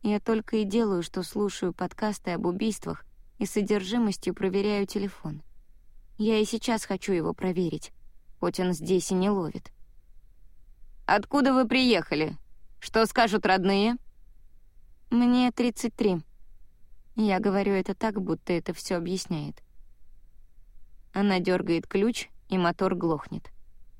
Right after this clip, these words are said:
Из-за сильного прилива адреналина я даже не заметила, что мы перекрикивали шум двигателя. В наступившей тишине мы обе замолкаем. «Аделаида, но все зовут меня Эдди».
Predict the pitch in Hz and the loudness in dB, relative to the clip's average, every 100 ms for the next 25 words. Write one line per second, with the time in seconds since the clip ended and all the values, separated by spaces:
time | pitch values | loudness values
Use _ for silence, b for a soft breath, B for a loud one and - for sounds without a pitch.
0 | - - - - 214 185 214 208 - 262 | -20 -20 -20 -2 0 4 2 2 2 4
1 | 226 175 - 185 196 196 165 160 185 185 | 4 2 2 2 4 4 4 2 2 2
2 | 214 254 160 - - - - - - 196 | 4 4 2 -4 -20 -20 -20 -20 -4 0
3 | 208 220 196 226 220 214 214 247 - 190 | 2 2 4 4 4 2 4 2 0 -2
4 | 185 - 190 196 196 202 - 214 208 180 | -2 0 0 2 2 0 0 -4 -2 -2
5 | 175 170 - 185 170 170 185 160 - 160 | 0 -2 -2 0 0 2 2 0 -4 -8
6 | 160 - - - - - - - - 175 | -10 -16 -20 -20 -20 -18 -18 -20 -6 2
7 | 202 196 - 226 247 214 - 165 180 - | 2 2 -2 0 0 0 0 -2 -2 -2
8 | 190 190 233 - - - 185 196 - 190 | 0 2 0 -4 -18 -4 0 0 0 -2
9 | 175 185 175 175 180 - 175 147 139 - | 0 0 0 0 -2 -2 -4 -4 -10 -18
10 | - - - - - - - - - 196 | -18 -20 -20 -20 -18 -18 -18 0 4 6
11 | 202 208 214 247 214 - 175 - - - | 6 6 6 6 4 0 -4 -14 -20 -20
12 | - - - 190 202 - 254 233 202 208 | -20 -20 0 2 2 2 4 4 6 4
13 | 190 190 196 190 - 180 165 147 | 4 4 4 2 2 0 0 -2